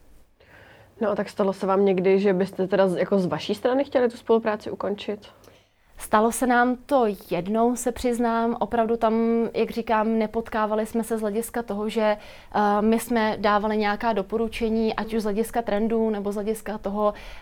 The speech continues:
Speaker 2: jakým způsobem dosáhnout těch K P I ček, těch cílů a tak dále.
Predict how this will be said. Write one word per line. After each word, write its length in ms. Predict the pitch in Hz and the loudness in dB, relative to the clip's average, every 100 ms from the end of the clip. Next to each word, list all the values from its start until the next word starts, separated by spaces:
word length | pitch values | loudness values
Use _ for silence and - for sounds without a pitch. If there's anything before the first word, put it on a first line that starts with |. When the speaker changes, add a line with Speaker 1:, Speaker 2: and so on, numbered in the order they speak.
| - | -6
Speaker 2:
jakým 640 | 208 208 - - - - 226 | -2 -2 -2 -16 -6 2 2
způsobem 640 | - - 208 220 220 226 208 | 0 -8 -4 0 0 0 0
dosáhnout 480 | 202 - 202 208 | -2 -2 -2 -2
těch 160 | 202 226 | -2 -2
K 180 | 208 202 | -2 0
P 100 | 202 | -2
I 60 | |
ček, 180 | 214 220 | -2 -6
těch 160 | 226 233 | -6 -8
cílů 320 | - 196 202 | -4 -2 -2
a 80 | 233 | -2
tak 160 | 240 | -2
dále. 440 | 196 175 180 202 | -2 0 0 0